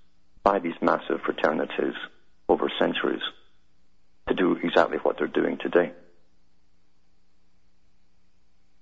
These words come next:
Yesterday I went into the, the foundations of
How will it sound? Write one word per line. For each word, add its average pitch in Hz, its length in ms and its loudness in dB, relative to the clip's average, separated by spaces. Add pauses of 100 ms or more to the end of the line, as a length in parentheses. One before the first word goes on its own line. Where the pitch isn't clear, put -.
(480)
Yesterday 90 480 4
I - 20 6
went 87 140 0
into 85 320 -4
the, 82 240 2 (1200)
the - 80 4
foundations 98 640 2
of 82 120 4